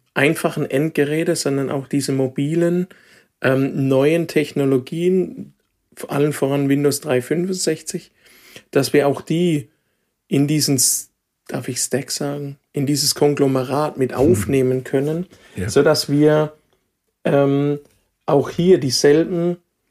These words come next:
Speaker 1: mm, Maßstäbe, Richtlinien, Policies, ähm, ranführen können,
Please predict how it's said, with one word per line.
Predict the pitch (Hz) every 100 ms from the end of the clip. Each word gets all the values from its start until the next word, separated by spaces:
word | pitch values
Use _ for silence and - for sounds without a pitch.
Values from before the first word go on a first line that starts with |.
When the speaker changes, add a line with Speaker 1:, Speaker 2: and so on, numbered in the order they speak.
| _ _ _ -
Speaker 1:
mm, | 131 135 143 147 - 123
Maßstäbe, | 127 147 170 - 180 180 180 185 196 202 -
Richtlinien, | 170 - - 180 175 175 170
Policies, | - 151 170 175 - 175 185 - - _
ähm, | 151 151 156 156 160 180
ranführen | - 147 170 - 175 170 165
können, | - 165 170